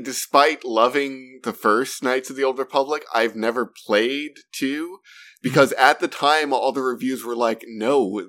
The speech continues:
Speaker 1: this is garbage."
Speaker 2: Yeah, yeah, they're like, "This is, oh no, this is unplayable." Nowadays is in a great state. Fans
Speaker 1: Right.
Speaker 2: have restored all the cut content.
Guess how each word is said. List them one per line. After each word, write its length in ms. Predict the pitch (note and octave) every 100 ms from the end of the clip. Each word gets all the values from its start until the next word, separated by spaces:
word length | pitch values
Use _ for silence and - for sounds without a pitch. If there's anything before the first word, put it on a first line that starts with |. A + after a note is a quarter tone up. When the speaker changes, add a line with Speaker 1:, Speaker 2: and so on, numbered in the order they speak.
| F#2
Speaker 1:
this 260 | A#2+ -
is 220 | D3 G#2+ G2+
garbage." 960 | G2+ A#2 C#3 G2 F#2 - - - - _ _ _ _ -
Speaker 2:
Yeah, 320 | D#3+ C3+ F2+ F#2+
yeah, 140 | D3+
they're 200 | D3 F3
like, 220 | E3 E3+ E3
"This 160 | E3
is, 340 | F#3+ - - C4+ _ _ _
oh 220 | D3 F3+ A#2+
no, 480 | B2+ F3 A#2+ B2+ - - _ _ -
this 120 | D#3
is 120 | G#3 B2
unplayable." 680 | A#2+ - C4+ G3+ F2+ F#2 _ _ _ _ _ D#3
Nowadays 480 | A3 B3+ G3 D3+
is 100 | C3+
in 100 | B2+
a 40 | A2
great 280 | A#2 A2+ G#2+
state. 400 | A#2 G#2+ - _
Fans 240 | C#3+ B2+
Speaker 1:
Right. 60 | G2+
Speaker 2:
have 80 | A2+
restored 340 | A2+ - A#2+ -
all 180 | A#2+ C3
the 80 | -
cut 240 | A#2+ G#2
content. 760 | - B2+ C#3+ E3+ D#3+ D3 C#3